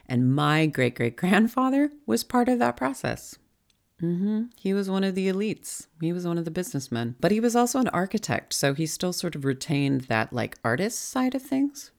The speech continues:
right? So he could still be, you know, one of the sort of artistic faces, you know, ambassadors. But he was also wealthy as fuck,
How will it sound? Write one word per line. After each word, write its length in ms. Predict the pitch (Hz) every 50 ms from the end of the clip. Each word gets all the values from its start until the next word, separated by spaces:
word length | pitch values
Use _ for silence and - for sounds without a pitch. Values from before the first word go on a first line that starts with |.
| _ _ -
right? 260 | 185 185 196 208 - -
So 500 | - - - 139 127 127 127 123 - - - _ -
he 180 | 143 143 139 127
could 240 | - - 143 123 -
still 220 | - - 135 131
be, 380 | 127 135 123 117 113 113 110 - - -
you 100 | 139 120
know, 140 | 117 113 113
one 140 | 110 117 113
of 120 | 113 107
the 300 | - - - - - - -
sort 180 | - - - -
of 160 | - - - _ -
artistic 420 | 139 135 131 - 143 - - 123 -
faces, 520 | - - 123 120 - 131 117 113 120 - - - _ -
you 100 | 127 127
know, 220 | 113 113 123 - -
ambassadors. 840 | 123 117 110 113 113 113 117 - - - 120 110 113 120 - - - - -
But 120 | 113 107
he 100 | 107 107
was 200 | 110 123 110 117
also 760 | 110 110 113 - - 120 117 117 120 123 123 123 127 131 139 -
wealthy 360 | - 113 113 110 117 - 143
as 100 | 156 156
fuck, 280 | - - 208 202 - -